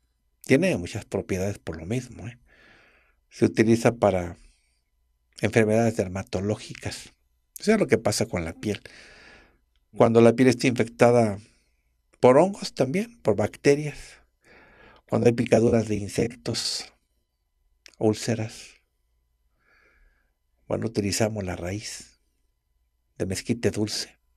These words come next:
Da buenos resultados, ¿eh? Muy efectiva.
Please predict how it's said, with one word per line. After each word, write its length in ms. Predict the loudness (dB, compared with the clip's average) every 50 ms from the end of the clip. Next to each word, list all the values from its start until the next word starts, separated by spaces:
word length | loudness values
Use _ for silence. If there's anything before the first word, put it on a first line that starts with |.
| _ _ -4
Da 100 | -2 -2
buenos 260 | -2 -2 -4 -6 -8
resultados, 720 | -8 -8 -10 -10 -10 -8 -8 -8 -8 -8 -10 -10 -10 -10
¿eh? 120 | -10 -12 _ _ -16
Muy 180 | -14 -12 -10
efectiva. 680 | -10 -10 -12 -14 -14 _ -8 -8 -8 -8 -8 -14 -20